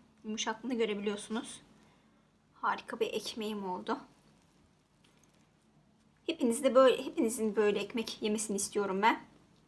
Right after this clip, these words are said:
Harika oldu ekmeğim. Ve videomu izlediyseniz ve beğendiyseniz,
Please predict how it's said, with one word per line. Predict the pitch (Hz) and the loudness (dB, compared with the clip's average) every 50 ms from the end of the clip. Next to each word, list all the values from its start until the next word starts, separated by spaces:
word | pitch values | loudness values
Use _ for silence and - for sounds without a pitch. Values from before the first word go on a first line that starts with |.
| _ _ _ _ _ _ _ _ _ _ _ _ _ _ _ _ _ _ | _ _ _ _ _ _ _ _ _ _ _ _ _ _ _ _ _ _
Harika | 349 254 196 - - - - - 185 | 2 4 4 4 0 -4 -12 -12 -12
oldu | 185 - - | -10 -8 -8
ekmeğim. | 202 196 - - - 220 233 269 - - - - - _ _ _ _ _ _ _ _ _ _ _ _ _ _ _ _ _ _ _ _ _ _ _ _ _ _ _ _ _ _ _ _ _ _ _ _ _ _ _ _ _ _ _ _ _ _ _ _ _ _ _ _ _ _ _ _ _ _ _ _ - - - - - - - | -8 -8 -10 -8 -6 -6 -6 -6 -8 -12 -20 -20 -20 _ _ _ _ _ _ _ _ _ _ _ _ _ _ _ _ _ _ _ _ _ _ _ _ _ _ _ _ _ _ _ _ _ _ _ _ _ _ _ _ _ _ _ _ _ _ _ _ _ _ _ _ _ _ _ _ _ _ _ _ -20 -20 -20 -20 -20 -8 -4
Ve | 262 247 | -4 -2
videomu | 247 233 - 254 262 269 | 0 0 2 4 6 6
izlediyseniz | 262 254 - - 247 247 - 254 294 320 - - 247 220 233 359 370 - - - - - 240 | 6 6 4 2 0 0 2 2 2 2 2 0 -2 0 2 2 2 0 -2 -6 -8 -4 -4
ve | 220 - - | 0 4 6
beğendiyseniz, | 202 202 214 220 226 226 214 226 302 339 349 - - 220 202 240 381 381 - - - | 8 8 8 8 6 4 4 4 6 6 6 6 4 0 2 2 2 2 0 -4 -10